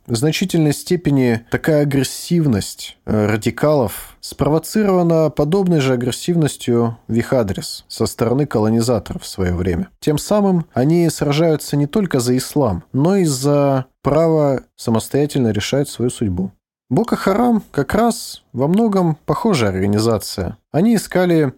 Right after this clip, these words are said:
свое вдохновение в халифате Сокота, который был одним из первых, пожалуй, исламских государств на территории планеты, э, после, э, эпохи Возрождения. Государство, в котором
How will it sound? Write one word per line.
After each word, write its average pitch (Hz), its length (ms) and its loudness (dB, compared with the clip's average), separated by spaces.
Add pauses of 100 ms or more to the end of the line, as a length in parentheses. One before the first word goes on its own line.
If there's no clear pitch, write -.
свое 165 220 0
вдохновение 135 920 2 (100)
в - 20 -20
халифате 120 560 0
Сокота, - 640 -2 (160)
который 120 480 0
был 165 160 2
одним 170 260 2
из - 140 -2
первых, 202 480 0
пожалуй, 127 460 2
исламских 127 540 -2
государств 113 640 -2
на 107 120 0
территории 113 460 0
планеты, 135 640 0 (160)
э, 104 500 2
после, 101 640 -2
э, 104 260 0
эпохи 104 300 -2
Возрождения. 110 800 -2 (140)
Государство, 160 1000 0
в - 120 -20
котором 127 640 0